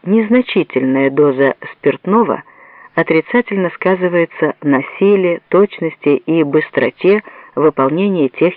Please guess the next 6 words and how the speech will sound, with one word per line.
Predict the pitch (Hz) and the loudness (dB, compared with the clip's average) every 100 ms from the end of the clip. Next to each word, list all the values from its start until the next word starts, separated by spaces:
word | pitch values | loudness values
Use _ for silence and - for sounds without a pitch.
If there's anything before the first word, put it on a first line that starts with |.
| - | -2
или | 139 127 | 2 2
иных | 127 131 139 | 2 -2 -2
движений. | 143 120 117 110 113 - _ _ _ _ _ _ - - - - | -2 -2 -2 -6 -8 -12 _ _ _ _ _ _ -20 -20 -10 -4
Например, | 185 196 202 226 220 - 160 | 0 2 4 4 2 -4 -6
сравнили | 190 180 196 196 185 | -2 0 0 2 2
результаты | 180 165 170 - 185 180 160 151 | 0 0 -2 -2 -2 0 0 0